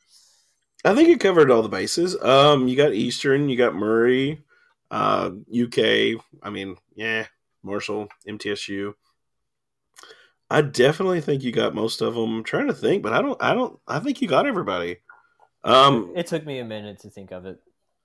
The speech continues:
Speaker 1: Well, I mean, even with the O D U thing, I mean, that's, that's like a fringe thing. And Charlotte,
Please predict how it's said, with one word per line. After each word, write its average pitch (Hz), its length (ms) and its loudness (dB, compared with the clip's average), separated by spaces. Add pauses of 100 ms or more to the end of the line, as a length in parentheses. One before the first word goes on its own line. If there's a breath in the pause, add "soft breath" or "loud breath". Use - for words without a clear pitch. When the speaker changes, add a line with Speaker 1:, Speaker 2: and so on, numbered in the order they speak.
(340 soft breath)
Speaker 1:
Well, 214 160 8
I 214 80 8
mean, 226 160 6
even 262 240 0
with 220 160 2
the 135 100 -2
O 156 140 2
D 147 80 -6
U 139 400 -2
thing, 110 600 -6 (460)
I 135 120 0
mean, 139 180 2
that's, 151 360 0
that's 151 260 -2
like 170 160 0
a 107 60 -4
fringe 107 560 -4
thing. 104 280 -10
And 104 160 -12
Charlotte, 160 600 2